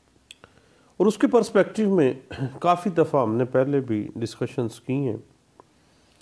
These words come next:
कि हिबा या गिफ्ट जायदाद मनकूला, मूवेबल या इमूवेबल प्रॉपर्टी का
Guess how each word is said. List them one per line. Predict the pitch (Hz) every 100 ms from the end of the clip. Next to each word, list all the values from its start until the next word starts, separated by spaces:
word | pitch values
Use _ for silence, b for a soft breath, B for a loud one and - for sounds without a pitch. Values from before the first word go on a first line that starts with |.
| b b b b b b b _
कि | - 156 147 - - _ _ _ _ _ _ _ _ _ _ - _
हिबा | 165 165 190 175
या | 139 139
गिफ्ट | 120 156 160 - - - _ _ _ _ _ _ _ _ _ _ _ _ _ -
जायदाद | 135 131 139 160 180 170
मनकूला, | 139 143 139 175 175 151 - - -
मूवेबल | 139 156 165 147 143 135
या | 123 113 113
इमूवेबल | 131 127 131 127
प्रॉपर्टी | 123 127 123 135 127 135
का | 131 117